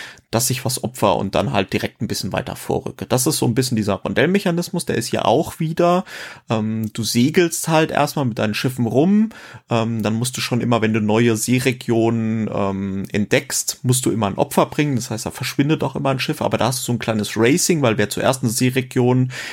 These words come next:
entdeckt, der kriegt so einen kleinen Marker, der am Ende Siegpunkte wert ist.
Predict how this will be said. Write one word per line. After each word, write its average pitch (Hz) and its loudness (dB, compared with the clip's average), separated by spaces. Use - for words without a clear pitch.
entdeckt, 117 0
der 98 0
kriegt - -4
so - -2
einen 101 0
kleinen 95 0
Marker, 120 2
der 104 0
am 101 -2
Ende 101 -4
Siegpunkte 160 0
wert 143 2
ist. 151 0